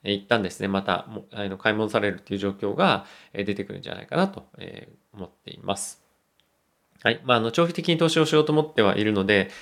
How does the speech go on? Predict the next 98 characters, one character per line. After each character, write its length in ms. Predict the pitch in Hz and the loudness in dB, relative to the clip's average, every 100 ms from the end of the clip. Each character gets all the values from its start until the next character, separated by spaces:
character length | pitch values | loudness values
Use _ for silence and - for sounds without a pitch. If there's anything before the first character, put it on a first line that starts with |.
| - - | -20 -2
ト 120 | 127 | 4
レ 100 | 135 | 6
ー 40 | |
デ 80 | 131 | 6
ィ 20 | |
ン 40 | 131 | 4
グ 60 | |
っ 20 | 135 | 2
て 120 | 135 | 0
い 20 | |
う 40 | 123 | 0
感 160 | 117 | 0
じ 80 | 117 | 0
で 80 | 104 | 0
は 40 | |
な 140 | 101 101 | 2 2
い 40 | |
ん 60 | 95 | 0
で 60 | |
す 80 | - | -4
が、 60 | 101 | -2
な 100 | 117 | 0
か 80 | |
な 80 | 143 | 2
か 100 | 139 | 2
ち 80 | - | 0
ょ 20 | |
っ 20 | - | -4
と 60 | |
下 160 | 95 117 | 2 4
が 80 | 127 | 4
ら 60 | |
な 100 | 113 | 2
か 60 | 98 | -2
っ 80 | - | -6
た 100 | 101 | -10
の 80 | 95 | -12
で、 180 | 95 - - - _ | -14 -18 -20 -20 _
え 100 | 101 | -16
ー、 40 | 95 | -4
買 180 | 113 | 0
え 40 | 101 | 0
な 100 | 101 | -2
か 80 | 95 | -6
っ 80 | - | -8
た 100 | 92 | -12
っ 20 | |
て 180 | - 165 | -4 -2
い 20 | |
う 20 | |
よ 20 | |
う 20 | 147 | 0
な、 220 | 92 - | 0 -2
ま 100 | 92 | -6
あ、 60 | 87 | -4
状 140 | 92 | -6
況 260 | 92 101 101 | -6 -12 -8
で 80 | |
し 80 | 95 | -4
た。 160 | - - _ _ _ _ _ _ _ _ | -4 -6 _ _ _ _ _ _ _ _
は 100 | 156 | 2
い。 180 | 160 - _ - | 2 -2 _ -4
え 200 | 107 101 | 0 2
ー、 20 | |
ニ 100 | 117 | 0
ュ 40 | |
ー 20 | 107 | 0
ス 120 | 98 | -2
皆 200 | 95 98 | 0 -2
さ 100 | 98 | -2
ん 60 | |
と 80 | - | -8
一 60 | - | -6
緒 80 | 107 | -4
に 60 | |
見 80 | 101 | -2
て 80 | 98 | -4
い 60 | |
き 40 | 95 | 0
た 100 | 101 | -2
い 80 | 98 | 0
と 80 | |
思 80 | 101 | -4
う 40 | 98 | -4
ん 20 | |
で 80 | 92 | -6
す 160 | - | -2
が、 260 | 127 131 - - - _ | 2 2 2 -8 -20 _
ア 100 | 143 | 4
メ 80 | 156 | 6
リ 80 | 156 | 6
カ 100 | 156 | 4
の 80 | |
方 140 | 160 151 | 4 4
で 100 | 101 | 2
で 60 | |
す 140 | 92 - | -2 -2
ね、 240 | 143 139 | -2 -2